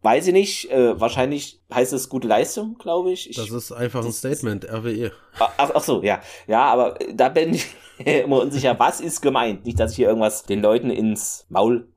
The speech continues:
Speaker 1: äh, lege, was sie gar nicht meinen. Das wäre vielleicht nicht so gut. Ja, das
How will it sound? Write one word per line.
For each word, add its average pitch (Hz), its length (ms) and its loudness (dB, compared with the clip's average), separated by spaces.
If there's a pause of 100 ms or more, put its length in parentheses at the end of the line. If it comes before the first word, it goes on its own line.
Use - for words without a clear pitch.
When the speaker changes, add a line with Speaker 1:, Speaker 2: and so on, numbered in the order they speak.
Speaker 1:
äh, 90 200 -4 (260)
lege, 104 320 -2
was - 220 -6
sie 95 120 -12
gar 87 140 -6
nicht 90 240 -14
meinen. 104 260 -6
Das - 160 -14
wäre 80 180 -10 (280)
vielleicht 90 200 -10
nicht 117 120 -8
so 117 80 -6
gut. 117 180 -4 (100)
Ja, 107 580 -2 (120)
das 92 640 -2